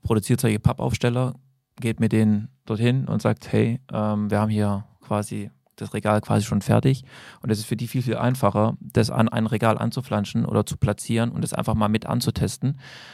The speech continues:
ähm, weil es im Endeffekt für die, ähm, nicht viel Zeit kostet, außer die Produkte einmal zu listen.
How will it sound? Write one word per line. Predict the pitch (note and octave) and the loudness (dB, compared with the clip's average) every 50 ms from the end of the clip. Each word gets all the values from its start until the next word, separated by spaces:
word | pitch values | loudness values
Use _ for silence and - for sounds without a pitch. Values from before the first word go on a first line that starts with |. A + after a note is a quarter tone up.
| - - - | -16 -6 0
ähm, | A2 G#2 G#2 G#2 | 2 2 2 4
weil | F#2 A2 | 4 4
es | G#2+ G#2 - - | 4 4 2 0
im | A#2 | 0
Endeffekt | F#2 A2 A2+ A2+ - A2+ G#2+ - | 2 2 2 2 2 0 -2 0
für | - G#2+ G2 | 0 0 2
die, | A2 G#2+ A2 A2+ - - - | 2 2 2 2 2 -2 -2
ähm, | - - A2+ A2 A2 A2 A2 A2 A2 A#2 - - - | -2 0 2 2 2 2 0 0 -2 -4 -8 -10 -6
nicht | B2+ A#2+ A2 G#2+ | -2 -2 -2 0
viel | - A2 G2+ | 2 0 0
Zeit | - - A#2 A#2+ - | 2 2 2 2 2
kostet, | - - G2+ - - - | 0 -2 -2 0 2 4
außer | A#2+ A2 G#2 G#2+ | 4 4 4 4
die | G#2+ G#2+ | 2 0
Produkte | - - - - A2+ A2 - - - | -2 -2 0 0 0 0 0 -2 -2
einmal | A2 A2 A2 G2+ | -2 0 -2 0
zu | - G#2+ | -2 0
listen. | G#2+ A#2+ - - - B2+ C#3 - | -2 -2 -2 -2 -2 -2 -4 -4